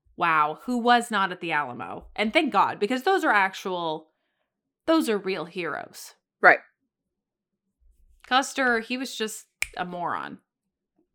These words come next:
Speaker 1: And I feel bad for everybody who was at the Battle of, what is it, Little Big Horn? The
Speaker 2: Yeah.
Speaker 1: Battle of Little Big Horn, who was massacred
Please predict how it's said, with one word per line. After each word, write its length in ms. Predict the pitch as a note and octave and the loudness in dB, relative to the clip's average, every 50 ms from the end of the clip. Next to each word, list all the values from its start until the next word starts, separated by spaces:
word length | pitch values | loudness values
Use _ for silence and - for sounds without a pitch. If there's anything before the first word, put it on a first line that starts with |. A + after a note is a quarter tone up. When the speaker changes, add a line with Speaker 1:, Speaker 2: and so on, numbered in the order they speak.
| - - | -20 -8
Speaker 1:
And 120 | - F#3+ G3 | -4 0 0
I 140 | G#3 G#3+ G#3+ | 0 0 0
feel 220 | G#3+ B3 A#3+ A#3 | 0 0 -2 2
bad 320 | A3 A3 G3+ G3 G3+ G3+ | 2 2 2 2 0 -2
for 100 | G3+ G#3+ | -2 -4
everybody 680 | F3 F#3 G3+ G3+ G3 G3 F#3+ F#3+ F3+ F3 F3+ F3+ F3 F3+ | -2 -2 -2 -2 -4 -6 -4 -2 -2 -2 -2 -4 -6 -8
who 160 | F#3 G3+ G3+ | -6 -6 -6
was 180 | G3 F#3+ F#3 F#3+ | -6 -6 -8 -4
at 400 | - D3 E3+ E3+ E3+ E3+ - - | -2 0 0 2 0 -2 -4 -8
the 80 | F3 F#3+ | -10 -6
Battle 340 | F3 E3 D#3 D#3+ D#3+ D#3+ E3 | -2 -2 -2 -2 -2 -6 -6
of, 200 | D#3+ D#3+ D#3+ - - - _ _ _ _ _ _ _ _ _ _ _ _ _ _ _ | -8 -8 -10 -14 -20 -20 _ _ _ _ _ _ _ _ _ _ _ _ _ _ _
what 160 | _ - F3 | _ -8 -8
is 140 | F#3 F#3 F3+ | -6 -6 -6
it, 140 | F#3+ F#3+ - | -8 -8 -6
Little 180 | F#3+ F#3+ G3 F#3 | -6 -6 -4 -2
Big 160 | G3 G3 F#3+ | -4 -4 -4
Horn? 360 | G3+ G3+ G3 G3+ A3 A#3+ A3 - | -4 -4 -2 -2 -2 -4 -6 -6
The 100 | - G3+ | -4 2
Speaker 2:
Yeah. 120 | G3+ F#3 D#3 | 4 4 4
Speaker 1:
Battle 140 | F#3+ G3 | 4 2
of 100 | F#3 F3 | -4 -8
Little 160 | - G3+ F#3+ F#3 | -8 -8 -6 -6
Big 160 | F#3 F#3 F#3 | -8 -8 -8
Horn, 200 | G3+ F#3 F3+ F#3 | -8 -8 -8 -6
who 400 | F#3+ G#3 G3 F#3+ F3+ E3+ - - _ _ _ _ _ _ _ _ _ | -4 -2 -2 -2 -2 -4 -8 -14 _ _ _ _ _ _ _ _ _
was 220 | - G3 G3+ - - | -8 -8 -8 -8 -8
massacred 920 | F#3+ E3+ G3+ G3 G#3 A3+ - - G3+ - - D#3 B2 F2 - C4 C#4 | -6 0 2 2 2 2 -2 -10 -14 -12 -12 -12 -12 -10 -10 -10 -12